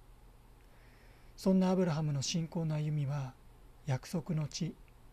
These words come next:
カナンにおいても続けられました。九節には、「彼は約束された地に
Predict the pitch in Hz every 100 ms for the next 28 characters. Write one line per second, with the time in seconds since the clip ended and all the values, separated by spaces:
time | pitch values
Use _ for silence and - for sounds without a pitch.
0 | - 208 214 190 151 139 135 - 143 147
1 | 127 - - - 151 175 190 170 165 151
2 | - - - - - - - - - -
3 | - - - - - - - - - -
4 | 196 180 156 143 135 151 131 - - -
5 | - - - - - - 180 147 139 131
6 | 131 - 190 - 202 190 190 180 175 147